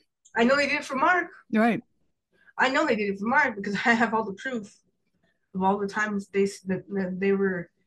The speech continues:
Speaker 1: sending him this or giving him that, and even his, the therapist from Touchman Healing were lying about him.
Speaker 2: Mm-hmm. Oh.
Speaker 1: You know, it's like, um,
Speaker 2: Yeah, it
Speaker 1: uh,
Speaker 2: seems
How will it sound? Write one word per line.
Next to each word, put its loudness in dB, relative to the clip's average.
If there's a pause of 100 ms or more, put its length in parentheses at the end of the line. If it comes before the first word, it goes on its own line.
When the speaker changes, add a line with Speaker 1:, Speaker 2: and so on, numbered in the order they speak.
(140)
Speaker 1:
sending -4
him -2
this -6
or -4
giving -2
him 2
that, 0
and -6 (340)
even -2
his, -4 (240)
the -4
therapist -4
from -2 (320)
Touchman -6
Healing -4
were -4 (460)
lying 2
about -2
him. 0 (580)
Speaker 2:
Mm-hmm. 2 (2000)
Oh. -2 (960)
Speaker 1:
You -2
know, -2
it's -12
like, -4
um, -4 (3000)
Speaker 2:
Yeah, 0
it 0
Speaker 1:
uh, 2
Speaker 2:
seems -2